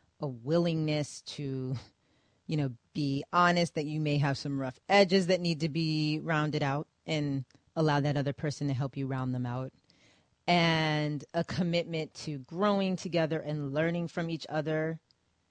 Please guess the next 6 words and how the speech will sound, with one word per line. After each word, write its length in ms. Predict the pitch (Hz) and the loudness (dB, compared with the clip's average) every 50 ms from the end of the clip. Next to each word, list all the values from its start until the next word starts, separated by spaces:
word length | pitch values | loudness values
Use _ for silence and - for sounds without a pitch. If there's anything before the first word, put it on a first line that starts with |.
| - _ 156 - _ | -20 _ -20 -20 _
those 720 | - 190 190 233 240 262 262 254 247 233 214 190 160 139 | 2 4 6 8 8 6 6 6 6 4 4 2 0 0
are 640 | - - 147 139 139 139 135 135 139 135 135 135 139 - _ _ _ _ _ - | 2 4 4 6 6 4 4 4 2 2 0 -2 -4 -8 _ _ _ _ _ -12
the 180 | 139 123 147 135 | -6 -4 -4 -2
real 260 | 127 147 143 143 - | -2 0 0 0 0
indicators, 580 | - 135 135 135 - - 135 - - - - - | -2 -4 -6 -6 -6 -8 -10 -10 -10 -14 -8 -4
right? 200 | 143 139 135 | -2 -2 -2